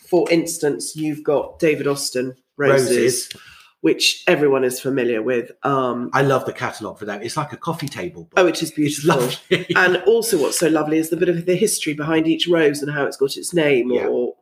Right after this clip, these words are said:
Speaker 1: who it was named after. And they are, I mean, they're just beautiful. And they've got a very, very easy to use website. And they, if you want a rose for a pot or on a north wall or a climbing wall, you know, a standard, a repeat flowering one,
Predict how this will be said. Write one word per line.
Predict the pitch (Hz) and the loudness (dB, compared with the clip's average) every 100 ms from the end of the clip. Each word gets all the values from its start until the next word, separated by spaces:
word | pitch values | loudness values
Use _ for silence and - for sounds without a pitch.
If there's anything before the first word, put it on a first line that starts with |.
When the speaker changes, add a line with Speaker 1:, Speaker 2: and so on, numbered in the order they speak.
| 139 | -2
Speaker 1:
who | 139 | -2
it | - | -2
was | - | -2
named | 143 143 135 | 0 2 0
after. | 135 127 - 101 - _ _ | -4 -6 -8 -8 -8 _ _
And | 170 170 | 2 4
they | 170 151 | 4 4
are, | - 147 135 110 - - - | 2 0 -2 -4 -8 -18 -10
I | 147 | -4
mean, | 147 | -4
they're | 139 | -4
just | - - | -12 -12
beautiful. | 143 123 - 127 123 - | -10 -10 -12 -14 -10 0
And | 165 | 2
they've | 156 | 2
got | 151 | 0
a | 151 | 2
very, | 170 156 123 - - | 2 4 2 -2 -4
very | - 202 165 107 | 2 4 4 2
easy | 170 143 | 0 0
to | 139 139 | -4 -2
use | 139 139 | 0 2
website. | 135 135 - 123 | 2 2 0 0
And | 90 143 | 2 2
they, | 139 139 151 | 2 2 -2
if | 151 | 0
you | 160 | 2
want | 151 - - - - | 2 0 -6 -10 -8
a | 117 - - | -8 -10 -4
rose | 165 147 139 | 2 2 2
for | - 143 | -4 -10
a | |
pot | - 165 160 - - | -4 0 0 -2 -4
or | 139 | -2
on | 135 | 0
a | 139 | 0
north | 143 156 151 - | 2 2 0 -4
wall | 156 156 151 | -2 0 -2
or | - | -6
a | |
climbing | 147 - 160 151 147 151 | -8 0 2 4 2 4
wall, | 139 135 139 139 - _ - _ _ _ | 4 4 2 -2 -14 _ -20 _ _ _
you | - 131 | -2 0
know, | 92 - | -2 -8
a | |
standard, | - - 175 160 151 151 135 | -10 0 2 2 2 0 0
a | |
repeat | 135 - 127 - | -2 -2 -6 -12
flowering | - 170 175 165 156 160 | -2 2 4 4 2 2
one, | 160 156 151 151 147 | 2 0 0 -2 -6